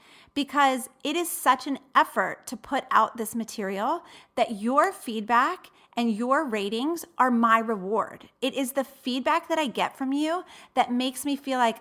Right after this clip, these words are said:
I should keep going, that makes me feel like, "Wow, this is something really worthwhile." And so you're rating this <laughs> podcast and me being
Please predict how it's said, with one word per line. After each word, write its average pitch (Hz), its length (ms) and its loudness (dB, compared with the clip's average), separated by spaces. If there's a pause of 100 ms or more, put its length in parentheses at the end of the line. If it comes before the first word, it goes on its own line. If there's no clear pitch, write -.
I 226 80 -2
should 226 240 -10
keep 233 240 -10
going, 190 420 -2
that 233 160 0
makes 247 360 -4
me 294 280 -2 (280)
feel 269 180 -2
like, 233 220 0
"Wow, 240 320 2
this 226 180 -4
is 254 100 -6
something 247 380 -2
really 220 220 -4
worthwhile." 202 720 -4
And 254 160 0
so 277 320 4 (600)
you're 285 420 2
rating 240 400 0
this 269 180 -2
<laughs> 233 120 -8
podcast 262 560 6
and 233 200 2
me 269 280 2
being 247 300 -2